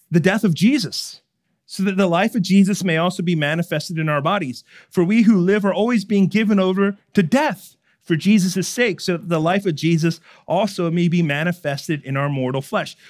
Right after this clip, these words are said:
What Paul's saying is true of him as an apostle, is true of all of us as Christians. And what he's saying is, we carry in our bodies the very death of Jesus.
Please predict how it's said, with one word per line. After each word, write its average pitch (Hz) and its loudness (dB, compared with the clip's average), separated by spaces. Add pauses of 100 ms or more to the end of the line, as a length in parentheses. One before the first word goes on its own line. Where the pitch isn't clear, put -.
What 185 -2
Paul's 294 0
saying 233 0
is 190 0
true 202 0
of 156 -2
him 214 0
as 202 -2
an 190 0
apostle, 175 -4
is 147 -4
true 196 0
of 170 -2
all 214 -2
of 180 -2
us 160 -4
as 160 -8
Christians. 156 -6 (340)
And 180 2
what 190 2
he's 185 2
saying 294 0
is, 160 -2 (140)
we 202 4
carry 330 0
in 208 2
our 190 0
bodies 151 -2
the 147 -2
very 190 0
death 165 0
of 147 -4
Jesus. 139 -2